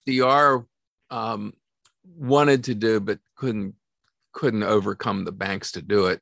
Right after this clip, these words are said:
So he did what he could with it. Um, but the idea is that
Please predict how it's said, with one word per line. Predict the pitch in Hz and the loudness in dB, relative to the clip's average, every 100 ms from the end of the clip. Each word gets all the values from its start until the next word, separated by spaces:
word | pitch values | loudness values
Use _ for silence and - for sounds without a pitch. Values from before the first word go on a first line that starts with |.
| _ | _
So | - - 104 104 - _ _ _ - | -10 -4 -2 -2 -6 _ _ _ -6
he | |
did | 104 113 | 0 2
what | 107 101 | 2 0
he | 107 | -2
could | - - 120 104 117 _ _ _ _ _ _ | -6 -2 0 0 -4 _ _ _ _ _ _
with | - 107 101 | -8 -8 -4
it. | 104 - _ | -4 -4 _
Um, | 104 95 95 101 101 101 92 110 - _ _ _ _ _ _ _ _ _ _ _ | -8 -6 -6 -8 -14 -16 -16 -16 -20 _ _ _ _ _ _ _ _ _ _ _
but | 113 135 | -2 0
the | 147 156 | 4 4
idea | 156 147 160 151 | 4 4 6 6
is | 143 143 139 127 | 6 6 4 4
that | 139 127 | 2 4